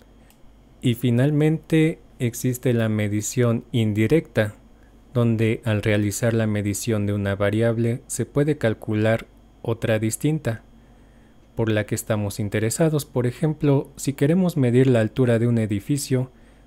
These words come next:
se coloca un objeto paralelo a él y se miden las sombras tanto del edificio como del objeto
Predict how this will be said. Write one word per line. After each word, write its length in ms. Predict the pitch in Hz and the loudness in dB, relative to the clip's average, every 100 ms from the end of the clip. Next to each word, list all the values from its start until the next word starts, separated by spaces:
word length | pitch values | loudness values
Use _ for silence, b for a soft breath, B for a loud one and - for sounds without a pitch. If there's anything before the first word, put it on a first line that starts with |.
| b | b
se 180 | - 120 | -8 -2
coloca 460 | 127 131 156 160 | 2 2 2 2
un 160 | 147 123 | 2 2
objeto 500 | 113 - 147 147 139 | 0 -2 -2 -2 -4
paralelo 680 | 117 113 110 120 120 113 - | -2 0 2 2 0 -2 -6
a 180 | 113 117 | -2 2
él 300 | 135 143 143 | 4 2 0
y 100 | 127 | -4
se 140 | - 117 | -4 -2
miden 320 | 117 120 113 | 0 0 0
las 140 | 110 - | -2 -2
sombras 400 | 131 127 120 - | 0 0 0 -2
tanto 260 | 107 101 | -6 -6
del 220 | 101 101 101 | -4 -4 -4
edificio 640 | 98 98 160 165 156 156 B B B - - | -6 -4 -4 -2 -4 -6 B B B -20 -8
como 260 | 120 110 | -4 -2
del 200 | 104 104 | -2 -2
objeto 520 | 104 - 175 170 117 | -4 -4 -4 -2 -4